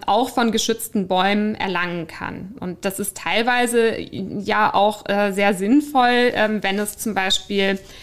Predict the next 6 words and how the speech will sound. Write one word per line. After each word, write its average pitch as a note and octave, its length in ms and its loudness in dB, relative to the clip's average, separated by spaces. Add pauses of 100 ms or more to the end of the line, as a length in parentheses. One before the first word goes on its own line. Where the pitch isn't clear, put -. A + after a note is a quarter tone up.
(420)
aus A3 220 0
Sicherheitsgründen F#3 1000 -2
notwendig F3+ 720 -4
ist, F#3 200 -8
einen F3 300 -6 (100)
Baum, F3+ 440 -2